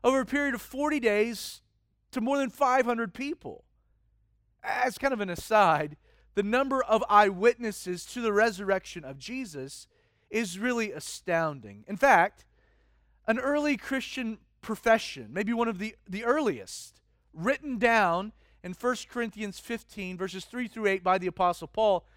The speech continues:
stated, stated the following, that Christ died for our sins, was buried,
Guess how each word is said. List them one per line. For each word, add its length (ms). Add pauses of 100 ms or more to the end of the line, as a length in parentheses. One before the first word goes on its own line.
(180)
stated, 500 (120)
stated 340
the 60
following, 540 (800)
that 100
Christ 540
died 320
for 100
our 160
sins, 400
was 180
buried, 600